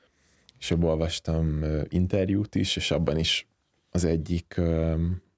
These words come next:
referenciának, vagy hát ilyen inspirációnak említi a Jamiroquai-t is.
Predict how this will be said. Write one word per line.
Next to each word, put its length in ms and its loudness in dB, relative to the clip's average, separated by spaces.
referenciának, 960 -2
vagy 160 -4
hát 200 -2
ilyen 200 0
inspirációnak 1040 -4
említi 440 -2
a 60 0
Jamiroquai-t 720 -2
is. 280 -6